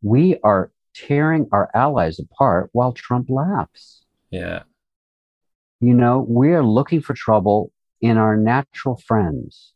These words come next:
Speaker 1: Of course, you look, hold up a magnifying glass, everyone's ugly. We all have our flaws, but for God's sake, what do we have in common? What do we need? What's the best we can seek from each other instead of, <gasps> "No, you're not,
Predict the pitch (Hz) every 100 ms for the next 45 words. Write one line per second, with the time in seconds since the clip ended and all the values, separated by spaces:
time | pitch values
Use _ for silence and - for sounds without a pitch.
0 | _ _ _ _ _ _ _ - 302 311
1 | - - - 160 185 196 - - 147 196
2 | 151 117 120 175 175 - 110 98 101 101
3 | 120 170 151 92 90 147 98 95 113 -
4 | _ _ _ _ _ _ _ _ - 139
5 | 185 233 127 95 92 113 151 135 113 98
6 | - 110 - 180 139 - 151 117 123 170
7 | 156 139 117 92 - 117 131 143 92 117
8 | 135 120 104 98 123 110 85 - - 90
9 | - 110 127 - - - - - 147 -
10 | 98 87 76 82 76 73 65 92 - -
11 | 107 349 294 240 233 208 240 233 214